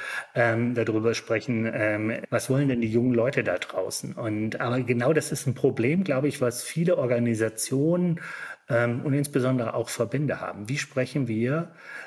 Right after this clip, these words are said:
ähm, die jungen Generationen an und wie gewinnen wir die für unsere Themen und für unsere Arbeit? Und ich finde es begeisternd,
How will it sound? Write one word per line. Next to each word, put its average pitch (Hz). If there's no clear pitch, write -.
ähm, 113
die 113
jungen 131
Generationen 110
an 123
und 151
wie 120
gewinnen 123
wir 123
die 113
für -
unsere 110
Themen 143
und 131
für -
unsere 113
Arbeit? 120
Und 131
ich 120
finde 165
es 147
begeisternd, 131